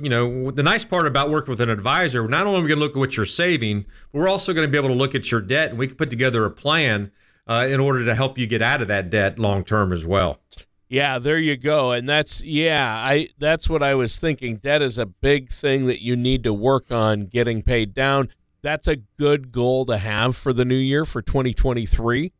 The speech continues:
Speaker 2: And, uh, I think, uh, that'll put you in a much better place, and you'll sleep well at night knowing, "Hey, I've got a plan." Um, you know, it's not, like, gonna magic. You can just magically get rid of all your debt.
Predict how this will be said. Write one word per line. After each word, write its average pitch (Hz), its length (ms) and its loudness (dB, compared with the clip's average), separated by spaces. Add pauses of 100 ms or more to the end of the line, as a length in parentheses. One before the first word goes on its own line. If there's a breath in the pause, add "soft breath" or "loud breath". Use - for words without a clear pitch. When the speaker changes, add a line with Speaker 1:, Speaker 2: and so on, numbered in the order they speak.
(300)
Speaker 2:
And, 107 520 0
uh, 104 400 2
I 117 140 -2
think, 117 340 -2
uh, 104 240 2
that'll 117 500 0 (120)
put 139 160 2
you 120 120 -2
in 110 80 0
a 107 60 2
much 117 260 0
better 117 200 2
place, 143 340 0
and 143 120 -2
you'll 139 120 4
sleep 151 360 0
well 127 240 0
at 92 100 -6
night 117 320 0
knowing, 117 360 0
"Hey, 135 220 2
I've 120 180 -2
got 147 160 2
a - 60 0
plan." 165 380 0 (420)
Um, 143 260 0 (160)
you 185 140 0
know, 143 140 2
it's 147 360 -2
not, 175 200 0
like, 156 200 -2
gonna 147 220 0
magic. 135 640 -2
You 135 120 -6
can 131 160 -8
just 110 160 -4
magically 123 720 -2
get 110 320 -4
rid 160 180 0
of 165 140 -2
all 120 120 2
your 113 140 -2
debt. 113 320 0